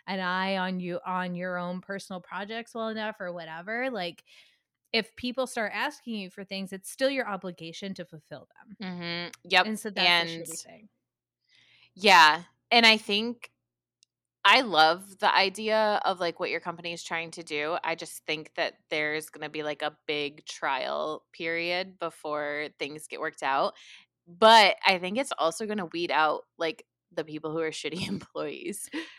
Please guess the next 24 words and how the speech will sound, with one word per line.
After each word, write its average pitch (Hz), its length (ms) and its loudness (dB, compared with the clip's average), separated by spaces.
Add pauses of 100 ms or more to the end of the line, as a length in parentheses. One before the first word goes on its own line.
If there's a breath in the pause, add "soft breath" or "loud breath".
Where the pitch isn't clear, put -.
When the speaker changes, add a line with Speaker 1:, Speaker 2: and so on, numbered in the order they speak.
(100)
Speaker 1:
No, 226 440 4
Speaker 2:
'Cause, 226 60 -2 (140)
Speaker 1:
'cause 226 120 4
Speaker 2:
like - 20 0
Speaker 1:
that's 262 320 2 (180)
exactly 240 440 0
what 247 80 2
I 220 80 2
thought 180 240 -2
of. 214 160 0
Remember 214 260 0
in 269 140 0
the 247 100 0
last 190 300 -4
episode, 196 320 -6
I 185 40 -2
was 180 80 -4
talking 196 200 -4
about 175 160 -4
that 175 260 -4
girl 170 320 -4
who's 185 240 -6
just, - 240 -14
like, 202 380 -4